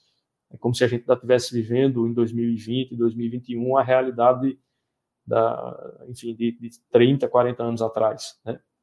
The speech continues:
E a gente já tem outras ferramentas que permitem uma, um posicionamento em termos de publicidade muito mais, é, atual, mas igualmente, é, dentro dos limites que, que a nossa profissão exige, né?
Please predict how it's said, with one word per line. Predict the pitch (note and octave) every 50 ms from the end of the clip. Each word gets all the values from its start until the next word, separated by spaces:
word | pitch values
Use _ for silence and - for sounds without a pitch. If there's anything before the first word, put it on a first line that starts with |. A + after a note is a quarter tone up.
| _ _ -
E | A2+
a | A2+
gente | A2+ B2 A#2+
já | B2+ B2+
tem | B2 B2 B2 B2+
outras | C3+ C3+ D#3 C#3+ C3
ferramentas | - C#3+ C#3 C#3 C#3 C#3 C#3 C#3+ C3+
que | - -
permitem | - D#3 C3+ B2+ C3+ C#3 C#3 D3 D3
uma, | C#3+ C#3+ D3 C#3+ C#3+ - - _ _ _ _ _ _ _ -
um | C3+
posicionamento | B2 - - B2+ A#2+ - C3 B2+ B2 A#2 A#2 A2+ A#2 A#2 - A#2+ A2+ A2 A2 - _ _ _ _ _ _ _ _ _ -
em | A#2
termos | - B2+ A#2 A#2
de | A#2 A#2
publicidade | A#2 A#2+ A#2 A2+ A#2 A#2 - - A#2+ A#2 A#2+ B2 B2+
muito | B2+ C3 C3+ C3+ - D3
mais, | C#3 C3+ C#3+ C#3+ C3+ - - - - _ _ _ _ _ _ _ _ _ -
é, | A#2+ A2+ A2+ - -
atual, | B2 A#2+ - E3 E3 D3+ D3 D#3+ F#3+
mas | F#3+ F#3+ F#3 D3+ E3+
igualmente, | E3+ F3 E3+ E3 D#3 D3 D#3 D3+ D#3 E3+ E3+ F3 - _ _ _ _ _ _ _
é, | - A#2+ A#2+ A#2+ A#2+ A#2 A#2 A#2+ A#2+ -
dentro | A#2 A#2 B2 B2+ B2+ C3+ C3
dos | C3+ C3+ B2
limites | C3+ C#3 B2+ A#2+ A#2 A#2+ A#2+ A#2+ B2+ B2 - - - _ _ _ _
que, | - A#2+ A#2 A2+ A2
que | A#2 -
a | A#2
nossa | A#2+ A#2 - -
profissão | - - A#2+ A2+ - - B2+ B2
exige, | C3 A2 G2 G#2 G#2 G#2 - -
né? | - A#2+ C3